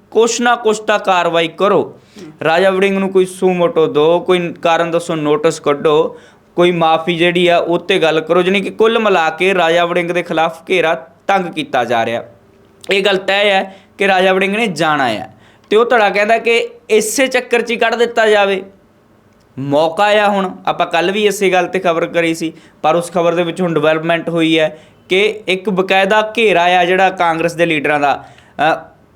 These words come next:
ਕਈ ਐਸੇ ਲੀਡਰ ਵੀ ਨੇ ਜਿਹੜੇ ਵੱਖ-ਵੱਖ ਧੜਿਆਂ 'ਚੋਂ ਨੇ, ਜਾਣੀ ਕਿ ਇਹ ਨਹੀਂ ਹੈਗਾ ਕਿ ਇੱਕ ਧੜੇ 'ਚ ਨੇ, ਵੱਖ-ਵੱਖ ਧੜਿਆਂ 'ਚੋਂ ਨੇ, ਜਿਹੜੇ ਚਾਹੁੰਦੇ ਨੇ ਕਿ ਰਾਜਾ ਵੜਿੰਗ ਦੇ ਖਿਲਾਫ ਹਾਈ ਕਮਾਂਡ ਕਾਰਵਾਈ ਕਰੇ। ਹੁਣ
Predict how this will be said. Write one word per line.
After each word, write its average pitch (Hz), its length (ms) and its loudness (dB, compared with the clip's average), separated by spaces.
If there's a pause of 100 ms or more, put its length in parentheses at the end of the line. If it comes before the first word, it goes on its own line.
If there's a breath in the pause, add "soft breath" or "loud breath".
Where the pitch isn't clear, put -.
ਕਈ 208 220 0
ਐਸੇ 208 280 0
ਲੀਡਰ 214 280 0
ਵੀ 214 100 -2
ਨੇ 226 120 -2
ਜਿਹੜੇ 233 380 0
ਵੱਖ-ਵੱਖ 220 600 -2
ਧੜਿਆਂ 214 300 2
'ਚੋਂ 160 200 -4
ਨੇ, 113 160 -8 (440)
ਜਾਣੀ 151 180 -2
ਕਿ 175 200 -4
ਇਹ 180 220 0
ਨਹੀਂ 208 140 -2
ਹੈਗਾ 190 240 0
ਕਿ 190 240 0 (280 loud breath)
ਇੱਕ 170 280 -2
ਧੜੇ 196 240 2
'ਚ - 100 -4
ਨੇ, 214 100 0
ਵੱਖ-ਵੱਖ 220 540 -2
ਧੜਿਆਂ 208 360 0
'ਚੋਂ 175 200 -2
ਨੇ, 196 180 -2 (360 loud breath)
ਜਿਹੜੇ 185 340 0
ਚਾਹੁੰਦੇ 220 400 2
ਨੇ 208 140 0
ਕਿ 208 160 -2
ਰਾਜਾ 180 340 2
ਵੜਿੰਗ 185 240 -2
ਦੇ 185 140 -2
ਖਿਲਾਫ 170 560 -2
ਹਾਈ 160 160 -2
ਕਮਾਂਡ 170 360 -2 (840)
ਕਾਰਵਾਈ 147 400 0
ਕਰੇ। 185 280 0 (520 loud breath)
ਹੁਣ 262 200 0